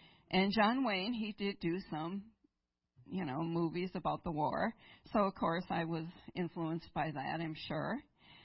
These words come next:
Um, but I love history.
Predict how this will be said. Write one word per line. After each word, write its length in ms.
Um, 420
but 240
I 340
love 220
history. 680